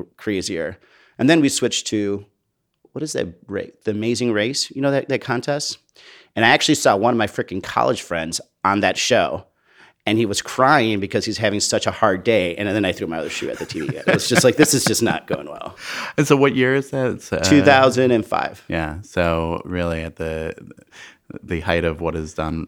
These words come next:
Speaker 2: Donald Rumsfeld doing. And,
Speaker 1: Yeah.
Speaker 2: and, uh,
Speaker 1: This is post, post Fallujah,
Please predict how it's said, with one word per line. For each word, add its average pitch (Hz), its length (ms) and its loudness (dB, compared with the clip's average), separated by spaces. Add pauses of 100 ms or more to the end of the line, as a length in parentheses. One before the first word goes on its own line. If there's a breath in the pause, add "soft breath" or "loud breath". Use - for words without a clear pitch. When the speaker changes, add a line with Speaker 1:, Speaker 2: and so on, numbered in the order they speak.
Speaker 2:
Donald 80 260 -2
Rumsfeld 80 360 -6
doing. 78 420 -6
And, 80 160 -4
Speaker 1:
Yeah. 92 160 0
Speaker 2:
and, 78 560 -12
uh, 76 460 -10
Speaker 1:
This 131 160 0
is 127 100 -2
post, - 560 0 (220)
post 143 500 0
Fallujah, 113 760 2